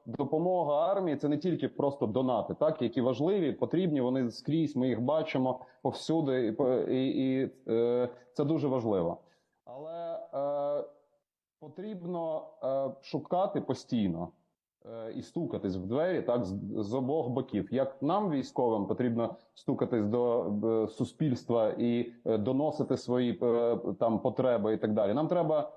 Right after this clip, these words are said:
е, взаємодіяти і співпрацювати, е, у, в боротьбі з страшним великим ворогом і небезпекою, яка не стала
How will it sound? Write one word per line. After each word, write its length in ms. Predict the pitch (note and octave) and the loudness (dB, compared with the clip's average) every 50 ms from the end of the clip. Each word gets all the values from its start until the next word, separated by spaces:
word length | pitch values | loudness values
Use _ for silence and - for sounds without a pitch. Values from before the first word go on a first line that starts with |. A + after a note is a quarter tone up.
| - - _ - | -18 -14 _ -2
е, 180 | - A#2 B2 B2 | 0 2 2 2
взаємодіяти 920 | A2+ G#2+ A2+ C#3+ D3+ D#3+ E3 D#3 C#3+ B2+ B2 G2+ F2 D#2 - - - D#2+ - | 0 0 0 0 2 2 2 0 0 0 0 0 0 -2 -4 -8 -10 -6 -4
і 100 | - F2+ | -4 -4
співпрацювати, 920 | - - - D#3+ D#3+ - - C3+ C#3 C#3 - C#3 A#2+ A2 F#2 E2 - E2+ | -4 -2 -2 -2 -2 0 0 -2 -2 0 0 2 2 2 2 0 0 -4
е, 60 | E2+ F2 - _ _ _ - - | -6 -6 -8 _ _ _ -2 0
у, 320 | G#2 A2 A2 A#2 - B2 | 2 2 2 2 2 0
в 80 | G#2+ F#2+ | 0 0
боротьбі 500 | A#2+ B2+ C#3 D3 C#3+ B2 B2+ C#3+ F3+ F3 | 0 0 0 0 0 0 0 0 0 0
з 280 | C3 A2 A#2+ B2+ B2 A2+ | 0 0 0 0 0 0
страшним 640 | A#2 - - A#2+ A#2 B2+ - - D3+ D#3 E3+ E3+ B2+ | -2 -2 0 0 0 0 0 0 2 2 2 2 2
великим 400 | A#2+ B2 C3+ C#3 C3+ C3+ B2 A2+ | 2 2 0 0 0 0 2 2
ворогом 420 | A#2+ D3 D#3 D3 A#2+ A#2 A#2 A#2 | 2 2 2 2 2 2 2 2
і 60 | A#2 | 2
небезпекою, 640 | A#2 A#2 A2+ A2 - - - - F#2+ F2+ - F2 F2+ F#2 | 2 0 0 -2 -4 -2 0 0 0 0 2 2 2 2
яка 200 | G2+ - C3 A#2+ | 4 4 2 2
не 100 | B2+ A#2+ | 2 0
стала 520 | - - D3+ D3 D3 D3 C#3 B2+ - - | 0 2 2 4 4 4 4 2 0 -2